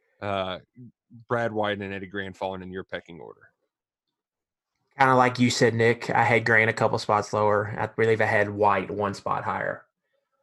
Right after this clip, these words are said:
Speaker 2: Going to, back to what Mike said, it seems like in these rankings, what's really, um, stands out is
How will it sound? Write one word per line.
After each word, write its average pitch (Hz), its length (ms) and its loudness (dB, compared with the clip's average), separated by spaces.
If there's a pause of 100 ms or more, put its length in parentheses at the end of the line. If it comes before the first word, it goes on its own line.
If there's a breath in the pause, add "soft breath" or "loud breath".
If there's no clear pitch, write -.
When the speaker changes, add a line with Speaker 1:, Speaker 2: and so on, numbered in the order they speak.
(680)
Speaker 2:
Going 170 280 8
to, 160 60 4
back 147 260 4
to 156 60 -6
what 139 160 6
Mike 139 200 2
said, 127 240 0
it 127 100 -8
seems 180 460 0
like 139 360 2 (200)
in 151 160 0
these 139 180 0
rankings, 135 420 0
what's 127 180 -2
really, 127 720 4
um, 110 280 -4
stands 123 400 -2
out 113 280 2
is 113 280 -12